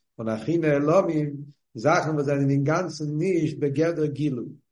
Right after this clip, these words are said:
דרך אגב, זי געווען דא א שאלה, וואס מענטשן האבן געפרעגט, פאר וואס דער רעדט מען דא וועגן בזבוז היצרות, און פאר וואס מיר רעדן נישט וועגן משליך עליו מנגד, וואו דאס איז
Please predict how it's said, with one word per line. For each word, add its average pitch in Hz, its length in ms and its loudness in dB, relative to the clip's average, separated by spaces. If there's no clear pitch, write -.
דרך 135 360 0
אגב, 156 300 0
זי 123 140 -10
געווען 123 300 -2
דא 123 140 0
א - 20 -4
שאלה, 135 560 -2
וואס 107 200 -10
מענטשן 123 280 -8
האבן 113 160 -8
געפרעגט, 131 560 -2
פאר 104 140 -12
וואס 120 180 0
דער 117 140 -6
רעדט 127 200 -4
מען 117 140 -6
דא 120 80 -4
וועגן 110 600 -6
בזבוז 120 380 -4
היצרות, 135 640 -4
און 107 120 -10
פאר 110 180 -6
וואס 131 260 -4
מיר 120 300 -4
רעדן 127 180 -2
נישט 113 180 -6
וועגן 113 320 -4
משליך 123 500 -6
עליו 127 260 -4
מנגד, 135 460 -4
וואו 110 140 -6
דאס 107 180 -8
איז 101 80 -10